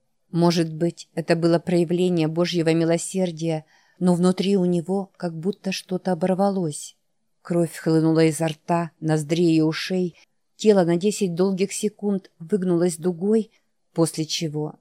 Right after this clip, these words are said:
безжизненно рухнуло на песок. «Он умер?» — тихо спросила я. Джонатан склонился над ним, внимательно осмотрел его,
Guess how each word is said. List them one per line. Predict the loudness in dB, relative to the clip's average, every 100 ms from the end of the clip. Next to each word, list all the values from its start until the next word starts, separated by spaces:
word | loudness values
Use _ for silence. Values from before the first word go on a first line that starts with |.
| -10
безжизненно | -6 -6 -4 -6 -6 -4 -2 -4
рухнуло | -4 -4 -2 -2
на | -4
песок. | -6 -10 -6 -8 -8 _ _ _ _ _ _ _ _ -2
«Он | 0 2
умер?» — | 2 0 -2 -10 _ _ _ _ _ _
тихо | -8 -6
спросила | -6 -6 -8 -6 -4 -4
я. | -2 -4 -6 -8 _ _ _ _ _ _ _ _ -12
Джонатан | -4 0 0 -2 -4 -6
склонился | -2 0 2 2 0 -2
над | -2 -2 -2
ним, | -2 -2 -8 _ _ _ _ -12
внимательно | -2 2 2 2 0 0
осмотрел | -2 -2 -4 -2 0 0
его, | 0 -4 -6 -6